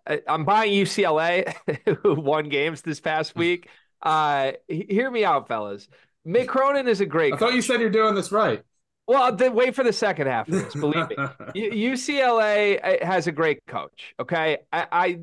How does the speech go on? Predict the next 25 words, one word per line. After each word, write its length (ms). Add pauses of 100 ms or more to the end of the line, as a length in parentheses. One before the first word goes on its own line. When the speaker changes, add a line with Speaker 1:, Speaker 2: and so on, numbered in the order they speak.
(120)
Speaker 1:
I 80
wish 200
I 60
could 160
sell 240
this 180
entire 360
conference, 540
to 100
be 360 (380)
point 180
blank 200
about 260
this. 240 (100)
I 120
don't 180
believe 440 (360)
anybody 500
outside 400
of 80
Arizona 760
is 520
a, 220
a 80
very 560